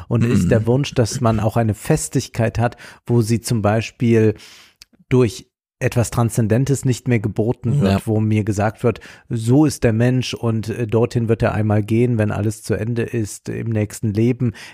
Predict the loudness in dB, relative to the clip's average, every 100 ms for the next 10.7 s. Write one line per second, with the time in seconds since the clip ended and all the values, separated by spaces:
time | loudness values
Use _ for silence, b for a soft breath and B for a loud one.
0 | -10 -6 -6 -8 -2 2 4 4 2 0
1 | -2 0 0 -2 -2 0 0 0 -2 -4
2 | -2 0 2 2 -2 -4 -4 0 2 2
3 | 0 -2 -2 -2 0 -2 -4 -6 -2 -2
4 | 0 0 0 -2 -2 -4 -4 -2 -2 -2
5 | -4 B B 2 2 2 2 2 0 -4
6 | -4 -4 -2 0 0 0 B B -6 2
7 | 2 2 -10 -8 -2 0 0 -2 -2 0
8 | 0 0 2 0 -2 _ _ -2 0 0
9 | 0 2 2 0 -6 -12 -8 -8 -4 -6
10 | -4 -6 -8 -2 0 0